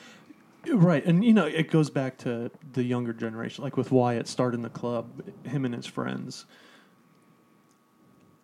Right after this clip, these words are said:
I need to bring her out of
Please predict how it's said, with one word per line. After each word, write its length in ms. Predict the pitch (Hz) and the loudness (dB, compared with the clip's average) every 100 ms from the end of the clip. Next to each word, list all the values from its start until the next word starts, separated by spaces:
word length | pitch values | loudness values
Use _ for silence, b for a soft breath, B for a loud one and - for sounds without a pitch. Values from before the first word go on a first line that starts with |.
| _ _ _ _ | _ _ _ _
I 120 | 135 127 | -8 -4
need 160 | 143 | -2
to 60 | 131 | -2
bring 260 | 117 127 123 | -2 -2 -4
her 600 | - 117 120 117 117 101 - _ _ _ - - | -8 -6 -4 -4 -4 -8 -16 _ _ _ -14 -8
out 160 | 120 | -4
of 380 | 113 120 - - | -4 -6 -10 -18